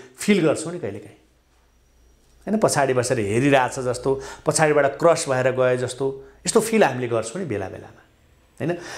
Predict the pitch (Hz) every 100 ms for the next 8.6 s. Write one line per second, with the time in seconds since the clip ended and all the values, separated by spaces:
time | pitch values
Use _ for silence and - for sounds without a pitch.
0 | - - 156 190 233 220 175 196 185 208
1 | 180 175 165 151 151 165 160 151 151 175
2 | 127 120 151 - 135 131 110 110 135 131
3 | 131 123 117 120 127 127 - _ _ _
4 | _ _ _ _ - 160 151 156 156 175
5 | 175 147 - 147 147 - - - 208 185
6 | 202 175 143 131 175 175 165 156 151 -
7 | 131 135 - - _ _ _ _ _ _
8 | _ _ _ - 156